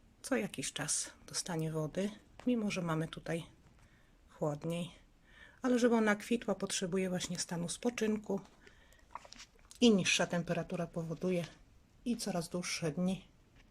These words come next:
że Katiora zaczyna nam kwitnąć. I na koniec długo kwitnące Clerodendrum Prospero,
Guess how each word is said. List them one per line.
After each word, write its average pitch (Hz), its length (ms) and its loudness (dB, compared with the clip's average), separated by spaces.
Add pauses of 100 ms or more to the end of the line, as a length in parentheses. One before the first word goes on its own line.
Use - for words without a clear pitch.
(640)
że - 120 -14 (140)
Katiora 160 380 -2
zaczyna 165 380 -6
nam 156 180 -8
kwitnąć. - 680 -14 (2500)
I 320 100 6
na 233 140 12
koniec 208 540 4
długo 220 500 6
kwitnące 180 800 0 (360)
Clerodendrum 190 840 4 (920)
Prospero, 196 800 2